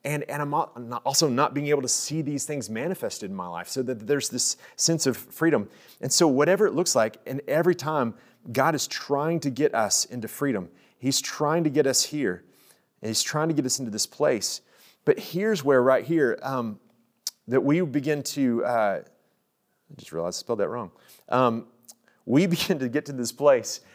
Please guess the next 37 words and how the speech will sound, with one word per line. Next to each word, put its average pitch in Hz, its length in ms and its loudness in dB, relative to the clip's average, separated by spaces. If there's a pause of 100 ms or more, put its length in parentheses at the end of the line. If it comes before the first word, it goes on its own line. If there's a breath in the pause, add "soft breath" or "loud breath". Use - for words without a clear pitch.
(140 loud breath)
where 147 440 4
we - 320 -4
get 151 160 2
stuck - 400 4
in 156 80 -4
this 139 160 -4
quiet, 143 480 -4 (100)
quiet 147 360 -2
chaos. 156 540 -2 (340 loud breath)
And 123 160 -2
oftentimes, 156 600 2 (200 soft breath)
one 139 200 0
of 147 60 -2
the 147 60 4
ways 147 300 2
that 104 100 -4
happens 135 300 -2
is 117 60 -6
we 135 140 2
begin 143 260 -2
to 117 60 -4
move 135 600 2
through 143 320 -4
this 147 260 0
way, 101 280 2 (440 loud breath)
but 117 120 -2
here's 156 400 2
where 151 100 2
we 135 80 2
get 117 180 0
stuck, - 460 0 (420)
right 131 400 4
in 135 140 -6
this, 127 260 0
in 117 180 -16
this 113 140 -4
place, - 540 -2